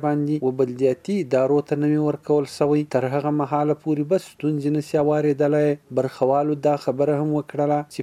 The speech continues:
په بلوچستان کې د بلدیاتي انتخاباتو دوه کاله سوي دي، خو اختیارات لا نه دي ورکول سوي. ګډون کوونکو وویل،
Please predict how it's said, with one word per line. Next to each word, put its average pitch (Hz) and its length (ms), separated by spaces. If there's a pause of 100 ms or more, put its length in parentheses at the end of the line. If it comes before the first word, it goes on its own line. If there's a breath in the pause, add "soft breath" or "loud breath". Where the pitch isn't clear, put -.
په 135 180
بلوچستان 139 560
کې 131 220
د 123 100
بلدیاتي 135 600
انتخاباتو 139 720 (100)
دوه 143 140 (100)
کاله 147 300
سوي 147 320
دي، 147 180
خو 131 160
اختیارات 143 720
لا 143 160
نه 151 140
دي 147 120
ورکول 147 460
سوي. 151 280 (480)
ګډون 135 300 (120)
کوونکو 143 400
وویل، 156 280